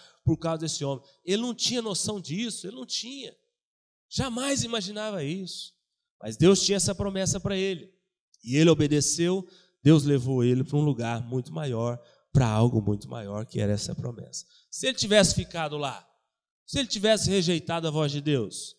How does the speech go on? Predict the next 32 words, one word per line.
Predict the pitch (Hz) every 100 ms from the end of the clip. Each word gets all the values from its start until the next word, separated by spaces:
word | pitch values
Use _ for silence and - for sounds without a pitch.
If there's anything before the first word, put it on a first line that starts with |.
| _ _ _ -
se | 285
ele | 269
tivesse | 220 226 233 226
ignorado | 202 208 190 208 208 196
a |
voz | 165 170 151
de | 147
Deus, | 147 135 95 - - _ _ _
se | -
ele | 277
tivesse | - 220 233 208
virado | 202 214 233
as | 208 -
costas | - 226 156 -
pra | - 190
Deus, | 185 202 123 - - - _ _ _ _ _
se | 277
ele | -
tivesse | 220 233 226
continuado | - 220 208 208 233 214
vivendo | 196 156 202 220 185
lá | 170 196
naquele | 180 180 185
contexto | 175 160 175 185 170
de |
pecado, | - 156 - 180 185 175
idolatria | 160 160 139 160 196 190 170 - - _ _
e | 156
distante | 156 160 - - 196 190 - 156
do | 151
Deus | 143 175 170
verdadeiro, | 151 143 135 131 120 101